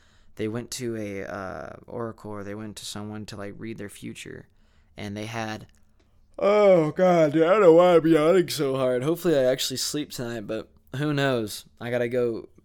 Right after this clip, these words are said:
like, try and kill myself at the gym to get a good workout in, and, uh, come home more tired and relaxed. But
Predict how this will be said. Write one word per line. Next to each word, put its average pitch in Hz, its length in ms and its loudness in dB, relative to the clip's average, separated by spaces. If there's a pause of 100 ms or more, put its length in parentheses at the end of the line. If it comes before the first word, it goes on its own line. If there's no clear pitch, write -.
(180)
like, 110 280 -12
try 120 160 -10
and 110 100 -10
kill 120 180 -10
myself 110 380 -10
at 110 80 -14
the 101 60 -16
gym 110 380 -12 (840)
to 104 200 -10
get 98 140 -10
a 107 80 -10
good 104 160 -8
workout 104 460 -10 (720)
in, 101 360 -10 (1160)
and, 101 500 -10 (100)
uh, 98 500 -8 (880)
come 113 180 -8
home 104 200 -8
more 101 200 -10
tired 107 320 -10
and 107 80 -12
relaxed. 104 480 -12
But - 240 -8